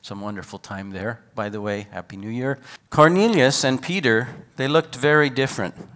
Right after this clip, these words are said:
Um, oh, I g-, I have the control right here. I'm really good.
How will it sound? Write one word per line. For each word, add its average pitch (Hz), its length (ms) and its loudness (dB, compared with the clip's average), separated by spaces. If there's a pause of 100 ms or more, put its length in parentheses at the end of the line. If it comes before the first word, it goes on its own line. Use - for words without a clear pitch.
(720)
Um, 110 580 0 (240)
oh, 110 180 -6
I 98 140 -2
g-, 110 140 -10
I 107 160 0
have 101 260 -4
the 92 100 -10
control 113 560 -4
right 95 220 -4
here. 143 180 -8
I'm 123 280 2
really 143 320 2
good. 101 280 -6